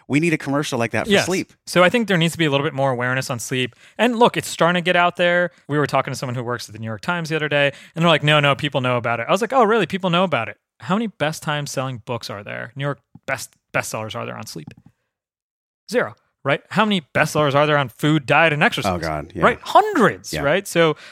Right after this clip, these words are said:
Speaker 2: like, I still think the world is waking up to this, and luckily, you know, I think we're happy to be one of those companies that's helping that along with others.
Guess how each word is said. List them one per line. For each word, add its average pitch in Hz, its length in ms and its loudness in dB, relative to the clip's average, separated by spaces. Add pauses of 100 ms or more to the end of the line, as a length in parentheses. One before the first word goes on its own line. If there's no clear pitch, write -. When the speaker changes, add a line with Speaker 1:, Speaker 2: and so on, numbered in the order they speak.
(100)
Speaker 2:
like, 156 140 2
I 170 60 2
still 202 220 0
think 180 220 -2
the 139 80 -4
world 127 360 0
is 113 180 -8
waking 117 280 -8
up 107 120 -10
to - 80 -12
this, 180 240 -8
and 120 80 -8
luckily, 117 400 -8
you 123 140 -6
know, 101 80 -8
I 98 40 -12
think 104 200 -14
we're 104 140 -10
happy 98 240 -10
to 101 60 -14
be 101 120 -14
one 98 140 -14
of 101 60 -14
those 95 120 -16
companies 104 320 -16
that's 98 160 -16
helping 120 240 -14
that 170 140 -6
along 147 240 -4
with 110 120 -12
others. 131 400 -10